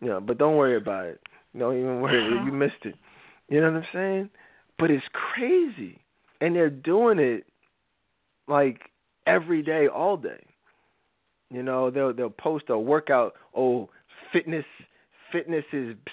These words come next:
Speaker 1: sexy," and you'll post an ass shot of you in some tights on your way to the gym. It's like, come on. You know, or, <laughs> or post a picture of your, your, the duck lips, "Milk does a body good." Like, just stupid stuff. You know, sh-,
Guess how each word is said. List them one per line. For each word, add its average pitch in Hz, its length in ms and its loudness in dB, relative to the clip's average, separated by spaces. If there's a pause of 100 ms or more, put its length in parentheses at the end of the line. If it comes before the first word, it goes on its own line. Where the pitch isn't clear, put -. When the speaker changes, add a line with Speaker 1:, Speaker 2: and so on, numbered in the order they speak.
Speaker 1:
sexy," 123 480 -6
and 107 80 -8
you'll 131 120 -4
post 127 340 -2
an 107 180 -2
ass 139 260 2 (100)
shot 135 180 2
of 113 80 -4
you 127 160 -4
in 120 160 -6
some 110 120 -8
tights 131 320 0
on 123 120 -4
your 117 120 -4
way 117 140 -4
to 120 140 -10
the 110 80 -6
gym. 110 320 -8 (300)
It's 349 200 -4
like, - 300 -2
come 381 180 -2
on. 110 200 -8 (1300)
You 107 160 -6
know, 117 520 0 (240)
or, - 160 2 (300)
<laughs> - 280 -16
or 117 140 2
post 147 340 2
a 131 80 0
picture 147 480 -4
of 127 60 0
your, 123 160 -2
your, 113 220 -6
the 117 160 -8
duck 135 340 -4
lips, 107 280 -8 (320)
"Milk 131 380 -2
does 131 240 4
a 117 60 0
body 123 400 2
good." 107 420 -4
Like, 131 320 -8
just 359 200 -8 (280)
stupid - 460 -4 (120)
stuff. 50 280 -6 (920)
You 123 80 -6
know, 123 320 0
sh-, - 340 -20